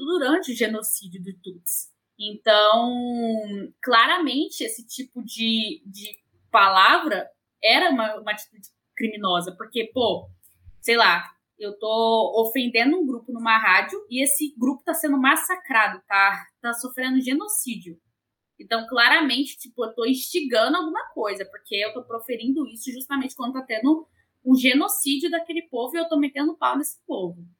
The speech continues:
Então, isso seria, diante do que ela traz, uma atitude de, uma, é, seria um facilitador da conduta criminosa.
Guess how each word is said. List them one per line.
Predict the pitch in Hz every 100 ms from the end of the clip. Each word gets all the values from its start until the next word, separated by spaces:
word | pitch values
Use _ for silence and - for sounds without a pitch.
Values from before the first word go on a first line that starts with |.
| _ -
Então, | 202 - 208 214
isso | - -
seria, | - 233 220 214
diante | 214 208 208 -
do | 214
que | 202
ela | 208
traz, | - 214 190 302 - - _ _ _ -
uma | 254 277
atitude | - 294 269 240 240
de, | 233 262 262 247 -
uma, | 233 226 - _ _ 156
é, | 214 214
seria | - 233 240
um | 240
facilitador | 285 285 320 320 330 320 233 220 262
da |
conduta | 302 302 277 262
criminosa. | 277 269 311 311 165 -